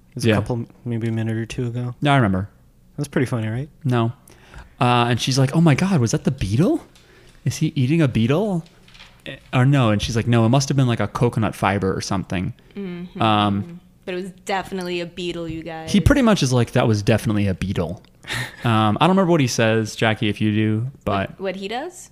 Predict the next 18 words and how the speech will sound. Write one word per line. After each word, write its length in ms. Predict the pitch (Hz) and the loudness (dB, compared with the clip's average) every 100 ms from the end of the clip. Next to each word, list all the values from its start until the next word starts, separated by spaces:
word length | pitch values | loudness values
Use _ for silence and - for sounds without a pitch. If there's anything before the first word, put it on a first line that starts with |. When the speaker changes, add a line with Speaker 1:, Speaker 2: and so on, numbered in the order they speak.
| - | -10
Speaker 3:
No. 140 | 185 | 0
Speaker 2:
What 100 | 160 | 2
does 100 | 165 | 4
he 80 | 160 | 4
say? 300 | 147 160 110 | 2 2 2
He's 160 | 104 113 | 2 0
just 180 | 135 - | 0 2
sort 160 | 131 | 2
of 100 | 120 | 2
like, 300 | 117 107 98 - - - _ - | 2 2 0 -4 -20 -20 _ -6
"Yes, 480 | 107 107 92 - - | 0 0 0 -4 -2
I 140 | 107 104 | 0 2
love 580 | 104 104 101 98 98 80 | 4 2 2 2 0 -2
it." 360 | 69 - - - | -4 -6 -14 -8
I 60 | 117 | -2
think 140 | 135 | 0
he's 120 | 143 | 2
like, 180 | 127 110 | 2 0